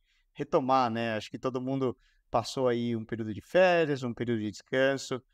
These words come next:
pôde descansar, volta aos treinos agora, volta à rotina. E nada melhor do que voltar com o nosso podcast favorito aqui também. Eu sou Nicolas Sessler e pro tema de hoje, um assunto que a gente já abordou algumas vezes aqui no Gregário,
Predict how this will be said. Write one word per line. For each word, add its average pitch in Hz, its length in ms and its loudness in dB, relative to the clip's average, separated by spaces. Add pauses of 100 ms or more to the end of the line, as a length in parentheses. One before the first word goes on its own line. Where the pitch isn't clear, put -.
(220)
pôde 110 760 -2
descansar, 135 920 -2
volta 110 320 -8
aos - 100 -14
treinos 110 400 -4
agora, 113 380 -2
volta 107 240 -12
à - 20 -14
rotina. 170 420 -4 (380)
E 277 80 0
nada 214 240 6
melhor 180 240 4
do 180 100 0
que 180 120 -4
voltar 160 380 2
com 143 300 -8 (280)
o 139 40 -14
nosso 131 240 -6
podcast 123 460 -4
favorito 120 480 -4
aqui 113 140 -4
também. 110 420 -4 (320)
Eu 135 140 -2
sou 139 160 -2
Nicolas 131 400 -2
Sessler 170 440 -2 (360)
e 269 200 0 (120)
pro 196 120 -2
tema 160 300 2
de 156 100 0
hoje, 147 380 0 (160)
um 147 140 -2
assunto 139 720 -6
que 139 840 -4 (640)
a 220 40 -8
gente - 160 -10
já 285 80 4
abordou 240 320 4
algumas 175 340 2
vezes 160 580 2
aqui 135 280 -2
no 123 160 -4
Gregário, 120 440 2